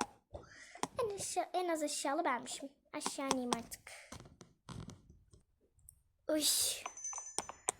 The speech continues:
Belim ağrıdı ya. Ayakta durmaktan.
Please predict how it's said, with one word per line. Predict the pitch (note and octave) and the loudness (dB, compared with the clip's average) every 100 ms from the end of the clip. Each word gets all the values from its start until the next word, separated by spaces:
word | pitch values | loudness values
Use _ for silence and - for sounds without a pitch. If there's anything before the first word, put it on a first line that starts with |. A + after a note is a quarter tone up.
| - - - - | -14 -16 -2 4
Belim | C4+ C#4 | 6 8
ağrıdı | C#4+ C#4+ C#4+ C#4+ | 10 8 6 4
ya. | D4+ D4+ D4+ D4+ D#4 - _ _ _ _ _ _ _ - - - - - - | 4 6 6 4 0 -10 _ _ _ _ _ _ _ -4 -4 -10 -6 -6 -6
Ayakta | - C#4 C4 - - - C#4 | 2 4 4 0 -6 0 2
durmaktan. | C#4+ C#4 C#4+ C#4+ - D4+ D4+ D4+ | 2 4 4 2 0 2 2 0